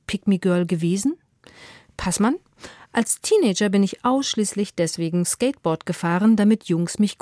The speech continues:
cool finden. Ein Denkfehler. Eine Frau ist nicht cool, wenn sie typische Männersachen macht. Eine Frau ist cool, wenn sie die Anforderungen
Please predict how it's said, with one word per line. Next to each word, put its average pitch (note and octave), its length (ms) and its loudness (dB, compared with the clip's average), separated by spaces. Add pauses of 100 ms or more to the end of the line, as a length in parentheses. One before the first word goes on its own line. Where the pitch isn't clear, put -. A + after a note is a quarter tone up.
cool D4 180 2
finden. D#3 520 -4 (260)
Ein D#3+ 200 0
Denkfehler. E3 560 0 (440)
Eine G#3+ 180 4
Frau D#4 260 -4
ist - 280 -6
nicht A3 220 0 (120)
cool, G#3 280 0 (200)
wenn C4+ 140 2
sie D#4 140 0
typische G#3 540 -2
Männersachen G3 680 0
macht. D#3 320 -6 (260)
Eine E3+ 200 -2
Frau E3 260 -6
ist - 180 -12 (140)
cool, A3 280 2 (300)
wenn F#3+ 260 2
sie C4+ 160 0
die D4+ 260 0
Anforderungen F#3+ 840 2